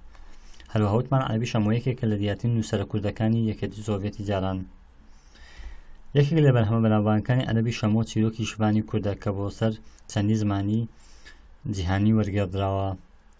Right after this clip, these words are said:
هەروەها باسمان لەوە کرد کە نووسینەکانی عەرەبی شەمۆ بە زمانی ڕووسی بوون. باسیمان لەوە کرد، وتمان: «حاجی جوندی و ئەمینی ئەبداڵ خەباتێکی زۆریان لە ڕێگەی بژانەوەی زمانی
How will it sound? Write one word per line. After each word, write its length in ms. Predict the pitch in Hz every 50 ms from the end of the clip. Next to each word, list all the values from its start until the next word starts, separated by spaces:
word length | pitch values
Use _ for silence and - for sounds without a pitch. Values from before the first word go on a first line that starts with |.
| - - - - - -
هەروەها 240 | 104 95 82 101 95 110
باسمان 260 | 120 - - 113 107 107
لەوە 120 | 110 113 -
کرد 120 | 120 110 -
کە 40 | 110 104
نووسینەکانی 540 | 101 95 107 101 101 95 107 107 113 110 110
عەرەبی 300 | 104 107 107 104 113 107 -
شەمۆ 260 | - 101 98 101 104 101
بە 60 | 101 101 92
زمانی 320 | 101 104 104 104 104 101 95
ڕووسی 320 | 98 95 - - - 104 98
بوون. 200 | 92 98 95 92 92 95 - - - - - - - - - - - - - - - - - - - - - - - - - - 101
باسیمان 380 | 110 131 139 - 143 135 127 123
لەوە 120 | 120 120 123 123
کرد، 120 | 123 120
وتمان: 240 | 123 120 127 120 113 -
«حاجی 260 | - 113 107 101 101 101 101
جوندی 220 | 101 104 104 110 123
و 80 | -
ئەمینی 340 | - 110 107 113 113 113 110
ئەبداڵ 300 | 107 107 101 107 107 113 120 117 110 - - - - - - - - -
خەباتێکی 520 | 107 104 117 120 120 131 131 - 123 110
زۆریان 280 | 104 110 117 120 117 110 104
لە 60 | 104 101
ڕێگەی 220 | 101 104 110 113 110
بژانەوەی 400 | 110 104 104 101 101 104 101 98
زمانی 240 | 110 110 113 117